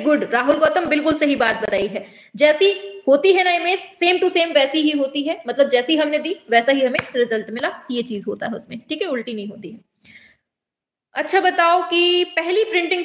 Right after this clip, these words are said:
प्रेस और चल टाइप का आविष्कार कौन से देश में होता है? चीन में होता है, जापान में होता है, जर्मनी में होता है, भारत में होता है? पता है किसी को पहली प्रिंटिंग प्रेस और चल टाइप का आविष्कार कहां पर होता है?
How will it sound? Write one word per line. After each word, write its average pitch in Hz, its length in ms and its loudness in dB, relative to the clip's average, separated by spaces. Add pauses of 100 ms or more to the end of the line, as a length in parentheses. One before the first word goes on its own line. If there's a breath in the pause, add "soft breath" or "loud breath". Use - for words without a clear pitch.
प्रेस 320 360 -2 (600)
और 269 300 0 (320)
चल 349 200 2
टाइप 320 280 -2 (100)
का 339 80 2
आविष्कार 294 680 2 (260)
कौन 381 220 2
से 381 120 0
देश 262 240 2
में 233 80 -6
होता 196 220 -8
है? - 160 -14 (140)
चीन 320 260 -2
में 339 80 -2
होता 320 260 0
है, 320 180 0
जापान 247 440 0
में 320 100 0
होता 302 260 0
है, 302 180 0
जर्मनी 240 360 -2
में 320 120 -2
होता 302 220 -4
है, 302 200 -2
भारत 226 320 0
में 202 120 -8
होता - 240 -14
है? 214 240 -18
पता 320 140 -2
है 349 80 2
किसी 339 220 -2
को 339 100 -4 (440 loud breath)
पहली 330 280 0
प्रिंटिंग 311 480 -4
प्रेस 294 380 -2
और 262 160 4
चल 330 260 2
टाइप 277 320 0
का 294 80 2
आविष्कार 285 720 0 (260)
कहां 285 260 2
पर 294 240 2
होता 247 340 0
है? 233 200 -6